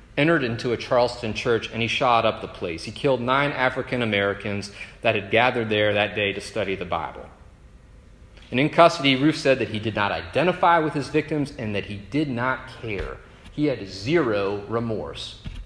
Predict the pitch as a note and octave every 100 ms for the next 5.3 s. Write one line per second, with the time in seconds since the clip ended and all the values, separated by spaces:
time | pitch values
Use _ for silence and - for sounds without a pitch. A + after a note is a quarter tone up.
0 | - - - - - - - - - -
1 | - - - - - - - - E3 E3
2 | D#3 B2 F3 G#3 F3+ - E3+ E3 D#3 C#3
3 | C3+ - D#3 D3 - C3+ B2+ A#2+ - -
4 | C3 E3+ F#3+ D#3 - - D#3 D#3+ D3+ A#2
5 | A2+ A2+